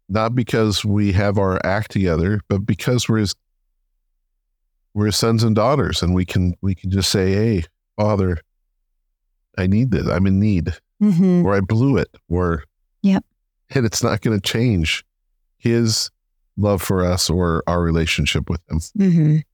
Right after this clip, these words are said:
Speaker 1: uh, in terms of being his children. Um, and that, that, it's a powerful thing. And, uh, I, I know that changed the way I prayed. It changed the way I looked at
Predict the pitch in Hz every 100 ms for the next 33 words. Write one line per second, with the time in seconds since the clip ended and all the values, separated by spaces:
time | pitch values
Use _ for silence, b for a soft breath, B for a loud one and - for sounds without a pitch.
0 | _ _ _ - 90 87 92 - 95 85
1 | 87 76 - _ _ _ _ _ _ 92
2 | 85 85 87 85 76 - 101 85 - -
3 | _ _ _ _ _ _ _ _ _ _
4 | _ 92 95 87 78 - _ _ _ _
5 | _ _ _ _ _ _ 113 113 117 92
6 | 110 - 104 - 98 - 107 107 - 98
7 | - 104 76 71 92 98 92 - _ _
8 | _ _ _ _ 92 87 80 - 101 98
9 | 85 110 110 107 107 - - 107 107 -
10 | - 101 98 90 85 - 107 92 92 92
11 | 78 - 90 92 - 92 87 85 78 78
12 | 85 - _ - 90 85 - 87 78